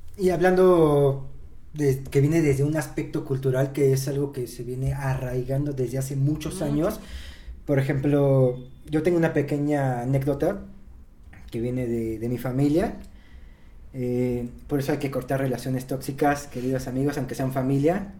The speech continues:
Speaker 2: Sí.
Speaker 1: Y hay que, y hay que decirle a la familia lo que está mal, realmente. Eh, por ejemplo, yo me acuerdo un día que mi abuela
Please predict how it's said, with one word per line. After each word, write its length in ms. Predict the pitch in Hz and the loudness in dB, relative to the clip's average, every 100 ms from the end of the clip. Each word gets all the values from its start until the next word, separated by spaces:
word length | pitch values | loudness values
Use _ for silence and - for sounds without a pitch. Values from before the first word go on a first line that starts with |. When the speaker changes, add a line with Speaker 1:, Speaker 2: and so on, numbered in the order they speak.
| - - | -16 -6
Speaker 2:
Sí. 80 | |
Speaker 1:
Y 20 | 131 | -4
hay 100 | 131 | 0
que, 300 | 143 135 131 - - 143 | 2 0 0 -10 -10 -4
y 40 | |
hay 100 | 139 | -2
que 100 | 160 | 0
decirle 280 | 131 147 143 | 0 2 0
a 20 | |
la 120 | 139 | 0
familia 460 | 135 120 131 135 131 | -2 -4 -2 0 0
lo 160 | 117 113 | -2 -8
que 120 | 117 | -8
está 240 | - 131 | -6 -2
mal, 300 | 127 131 196 190 | 0 0 0 -2
realmente. 540 | 143 143 147 147 233 - - - - - - - - - - - | -2 -2 -2 -2 -2 -4 -12 -14 -14 -18 -18 -20 -20 -20 -20 -2
Eh, 920 | 143 139 139 139 139 139 139 143 139 143 - - - | 4 8 8 8 10 10 10 8 6 0 -12 -18 -4
por 120 | 156 | -2
ejemplo, 260 | 139 151 151 | 0 2 2
yo 120 | 170 | 2
me 60 | 175 | 0
acuerdo 260 | 170 170 170 | 0 0 0
un 100 | 170 | 2
día 320 | 175 165 202 - - - - - | 2 2 0 -8 -14 -16 -16 -4
que 540 | 131 131 127 127 127 127 - - - - - - - - - - - - - - - - - 180 | 2 4 6 6 4 0 -10 -18 -20 -20 -20 -20 -20 -20 -20 -20 -20 -20 -18 -18 -18 -20 -16 -6
mi 200 | 160 170 | 4 6
abuela 600 | 160 190 185 196 - | 8 8 8 6 2